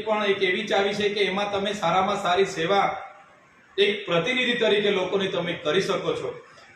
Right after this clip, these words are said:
જે આપણા તાલુકાની કચેરીઓ ખદબદી રહેલી છે,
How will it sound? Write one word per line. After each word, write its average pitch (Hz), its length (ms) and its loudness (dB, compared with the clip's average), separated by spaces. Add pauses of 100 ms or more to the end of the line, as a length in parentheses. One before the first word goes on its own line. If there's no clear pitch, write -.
(140)
જે 214 160 4
આપણા 220 460 4
તાલુકાની 202 580 0
કચેરીઓ 202 500 0 (840)
ખદબદી 226 520 2
રહેલી 202 300 4
છે, 156 100 2